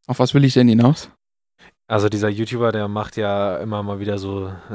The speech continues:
Speaker 2: Stuff wie, ähm, sich mal auf so einen Bus, Bus zu setzen und was war dann auch so, diese ganzen Free-Climb-Geschichten macht er doch, oder? Meine ich.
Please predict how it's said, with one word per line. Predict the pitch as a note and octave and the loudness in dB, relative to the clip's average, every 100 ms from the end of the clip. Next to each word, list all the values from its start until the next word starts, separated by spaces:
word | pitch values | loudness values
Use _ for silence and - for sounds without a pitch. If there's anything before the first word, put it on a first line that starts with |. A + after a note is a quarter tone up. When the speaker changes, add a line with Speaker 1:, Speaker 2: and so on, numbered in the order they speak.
| G2 | -10
Speaker 2:
Stuff | - - G#2 G2 - A2+ _ | -8 -2 -2 -2 -10 -20 _
wie, | G2+ G2 F#2+ F#2+ | -10 -8 -6 -6
ähm, | G2 F#2+ F2+ F2 F2 _ _ _ | -6 -6 -6 -10 -14 _ _ _
sich | - G#2 - | -10 -6 0
mal | A2 A2 | 2 2
auf | G#2+ | 0
so | - | -2
einen | G2 | -4
Bus, | A#2 A2 - - - | -2 -2 -4 -8 -4
Bus | - A#2 - | 0 2 2
zu | - | 0
setzen | G#2+ G#2+ - - G#2+ | 2 2 2 -2 -2
und | G2 G2+ G2 - - - - _ _ _ _ _ _ _ _ _ _ _ _ _ | -2 -4 -4 -10 -18 -20 -20 _ _ _ _ _ _ _ _ _ _ _ _ _
was | A2 F#2+ | -6 0
war | G2+ | 2
dann | G2 G#2 | 4 2
auch | G2 | 2
so, | G#2+ G2+ | 0 0
diese | G2+ G2+ | 2 2
ganzen | A2 A2 G#2+ | 4 2 0
Free-Climb-Geschichten | F#2 A#2 B2+ - B2 G#2+ G2+ - - G2+ - | 2 4 4 2 2 2 0 -4 -2 -2 0
macht | F#2+ - | 0 2
er | G2 | 0
doch, | F#2 | 2
oder? | F#2 G#2 A2 - - _ | 4 4 4 -2 -18 _
Meine | G2+ F#2 F2+ | -8 -6 -4
ich. | E2+ - | -8 -12